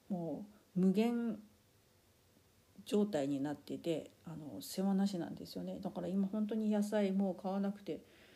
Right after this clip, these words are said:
よくなっちゃってますね。あ、確かに玉ねぎとかはね、えっ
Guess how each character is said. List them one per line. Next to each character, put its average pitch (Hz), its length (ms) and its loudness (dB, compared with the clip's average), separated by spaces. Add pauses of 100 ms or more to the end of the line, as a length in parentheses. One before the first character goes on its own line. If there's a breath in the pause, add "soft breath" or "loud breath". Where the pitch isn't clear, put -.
(260 loud breath)
よ 185 120 2
く 175 100 -6
な 147 120 -2
っ 143 40 -4
ち 135 100 -12
ゃ - 20 -6
っ - 20 -8
て - 140 -14
ま 151 120 -12
す - 120 -14
ね。 160 240 -8 (100)
あ、 - 140 -14
確 202 180 -8
か 151 80 -8
に 147 180 -6
玉 220 260 -4
ね 339 140 0
ぎ 320 80 -6
と 196 120 -2
か - 80 -8
は 160 120 -8
ね、 175 300 -6 (420)
え - 100 -10
っ - 20 -10